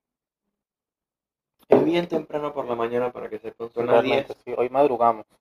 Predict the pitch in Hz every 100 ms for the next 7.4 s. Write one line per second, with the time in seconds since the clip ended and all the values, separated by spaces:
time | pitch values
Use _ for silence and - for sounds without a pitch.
0 | _ - 104 - _ 107 113 123 123 131
1 | 127 131 143 160 - _ _ _ _ _
2 | _ - 605 605 - - - - - -
3 | - - - _ _ - _ _ _ _
4 | _ - _ _ _ - 113 123 123 117
5 | 123 120 113 113 113 110 113 104 - 120
6 | 123 127 123 117 123 123 110 104 113 113
7 | - 107 -